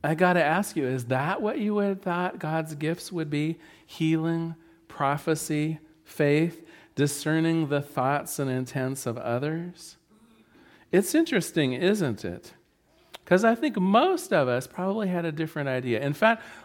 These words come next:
let me just ask outright, how many of us here think we have God's gift of healing?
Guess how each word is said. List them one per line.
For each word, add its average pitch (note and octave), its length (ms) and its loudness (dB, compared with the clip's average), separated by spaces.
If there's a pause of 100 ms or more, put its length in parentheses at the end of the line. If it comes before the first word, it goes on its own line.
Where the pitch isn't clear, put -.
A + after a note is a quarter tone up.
let G3+ 180 6
me D#4+ 120 6
just D#4 220 2
ask G3 340 4
outright, F#3+ 420 4 (220)
how G#3 280 2
many A#3 260 4
of F#3 180 6
us F3 320 4
here C3 560 4 (240)
think - 480 -2
we D#3 220 4
have F3 640 0 (260)
God's D#3+ 420 2
gift C#3+ 360 -4
of B2 220 -6
healing? A2 560 -6